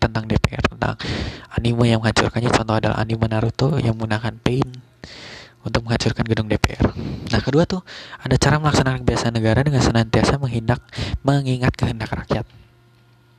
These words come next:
Nah, terus ketiga, batas kekuasaan negara demokrasi ditentukan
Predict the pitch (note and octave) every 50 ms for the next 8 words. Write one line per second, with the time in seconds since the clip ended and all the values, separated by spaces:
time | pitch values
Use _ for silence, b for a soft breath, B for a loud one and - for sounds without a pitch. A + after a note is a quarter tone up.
0 | _ - - A2+ - C3+ D3 - D3 - - A#2+ C#3 D3+ C#3+ - - - - -
1 | - B2 A2+ A2+ A#2 A#2+ A#2 A2+ A2+ - - A2+ A2+ A2+ A2 A2+ - - - -
2 | - C#3+ D3 - - A#2+ A2+ - - - C#3+ D3 D3